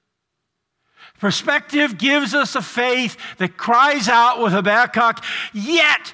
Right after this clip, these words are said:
in spite of it all, no matter what happens, I will rejoice in the Lord.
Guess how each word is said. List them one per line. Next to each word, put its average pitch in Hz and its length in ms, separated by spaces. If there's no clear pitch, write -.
in 330 140
spite 320 500
of 330 100
it 302 100
all, 285 280
no 311 120
matter 302 320
what 311 220
happens, 277 540
I 311 320
will 302 160
rejoice 262 840
in 262 80
the 285 100
Lord. 233 460